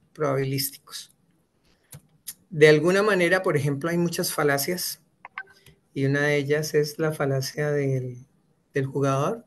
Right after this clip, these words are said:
del, de-, del analista deportivo también, y es, eh, creer que lo que se ha venido dando,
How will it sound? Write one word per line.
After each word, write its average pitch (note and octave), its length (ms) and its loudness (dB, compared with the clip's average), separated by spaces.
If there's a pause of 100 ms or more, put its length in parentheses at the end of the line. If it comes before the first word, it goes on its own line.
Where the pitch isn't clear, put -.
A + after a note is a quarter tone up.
del, C#3 200 -2
de-, C#3 160 0
del C#3+ 240 2
analista C#3 520 0
deportivo D#3 540 0
también, D#3+ 580 -2 (680)
y E3+ 220 2
es, F3 320 0
eh, F#3 360 2
creer G3+ 600 2
que D3+ 880 0 (720)
lo D#3+ 200 4
que D3+ 520 4
se C#3 180 2
ha E3 60 4
venido G3+ 440 4
dando, F#3+ 420 -2